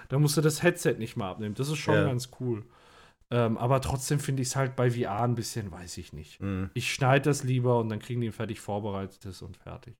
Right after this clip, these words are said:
Speaker 2: Ja, wenn du mal live streamst, sagst du Bescheid, dann komm ich mal rein und troll dich ein bisschen. <laughs>
Speaker 1: Auf jeden, ja,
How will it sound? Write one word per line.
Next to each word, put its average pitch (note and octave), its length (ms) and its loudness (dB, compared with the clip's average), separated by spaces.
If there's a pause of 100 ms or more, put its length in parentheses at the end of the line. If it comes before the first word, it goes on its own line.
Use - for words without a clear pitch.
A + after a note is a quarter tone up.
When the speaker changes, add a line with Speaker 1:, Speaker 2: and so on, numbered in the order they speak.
Speaker 2:
Ja, D#2+ 160 -10
wenn A#2 120 6
du D#3+ 40 8
mal C3+ 180 8
live B2 260 8
streamst, C#3+ 340 6
sagst C3+ 180 4
du G#2 60 -2
Bescheid, G#2+ 460 4
dann G2 300 0 (540)
komm G#2 100 0
ich G2+ 120 -2
mal F#2 100 0
rein F#2 160 0
und F2 120 -4
troll F2+ 220 -2
dich E2+ 120 -12
ein - 60 -20
bisschen. - 380 0
<laughs> D3 840 4
Speaker 1:
Auf - 200 2
jeden, D#3+ 400 8
ja, F3+ 120 6